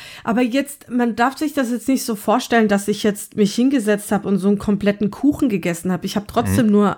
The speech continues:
Speaker 1: ein Stück gegessen, aber für mich, für mein sonstiges Essverhalten war
Speaker 2: Ja.
Speaker 1: das komplett anders. Ähm, und da fing es ja schon an, dass ich mir gedacht habe, okay,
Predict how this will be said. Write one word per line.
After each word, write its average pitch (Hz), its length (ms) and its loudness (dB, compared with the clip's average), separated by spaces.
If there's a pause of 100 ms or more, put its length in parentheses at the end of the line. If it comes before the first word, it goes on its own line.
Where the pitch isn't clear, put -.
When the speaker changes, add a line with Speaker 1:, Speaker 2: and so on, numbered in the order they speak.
Speaker 1:
ein 202 220 2
Stück 285 320 0
gegessen, 190 440 -2
aber 180 200 -4
für 190 220 -2
mich, 226 600 0 (500)
für 208 180 0
mein 190 260 4
sonstiges 208 600 0
Essverhalten 170 1000 -2
war 160 140 0
Speaker 2:
Ja. 175 80 4
Speaker 1:
das - 300 -4 (100)
komplett 202 680 -2
anders. 190 580 -2 (580)
Ähm, 202 440 4 (460)
und 208 580 2 (120)
da 220 300 2
fing 262 240 2
es 247 140 -2
ja 214 140 2
schon 196 320 -2
an, 233 260 0
dass 220 260 -2
ich - 220 -4
mir 247 140 2
gedacht 208 500 -2
habe, 214 580 2 (440)
okay, 185 540 -2